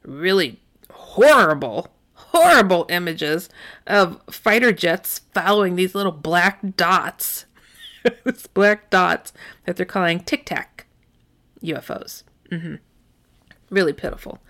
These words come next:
Um, when they've got these things, like, laying under a tarp in their garage or something. Like, they're so commonplace anymore. I mean, really. So, anywho, that covid relief, uh, bill that Trump put out there to the world,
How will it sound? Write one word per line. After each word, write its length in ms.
Um, 300
when 160
they've 200
got 260
these 180
things, 340
like, 220
laying 280
under 220
a 120
tarp 440
in 120
their 120
garage 540
or 80
something. 420
Like, 200
they're 100
so 220
commonplace 720
anymore. 500
I 40
mean, 280
really. 340
So, 320
anywho, 760
that 580
covid 460
relief, 680
uh, 600
bill 340
that 340
Trump 300
put 160
out 240
there 180
to 160
the 100
world, 580